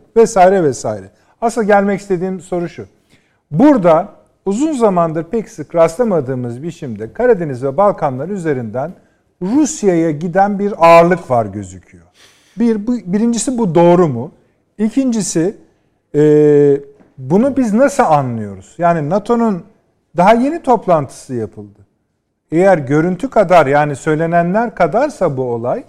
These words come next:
niye Rusların üzerine gidiyorlar? Yani buradan bir şey çıkacağını düşünüyorlarsa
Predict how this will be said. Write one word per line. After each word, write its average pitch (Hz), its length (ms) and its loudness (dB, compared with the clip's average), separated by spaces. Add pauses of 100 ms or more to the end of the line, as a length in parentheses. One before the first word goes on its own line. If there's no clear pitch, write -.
(560)
niye 220 320 2
Rusların 156 440 -2
üzerine 107 420 -10
gidiyorlar? 92 580 -20 (280)
Yani 123 260 -12
buradan 175 340 0
bir 165 40 -6
şey 185 140 -8
çıkacağını 170 520 -4
düşünüyorlarsa 294 880 -4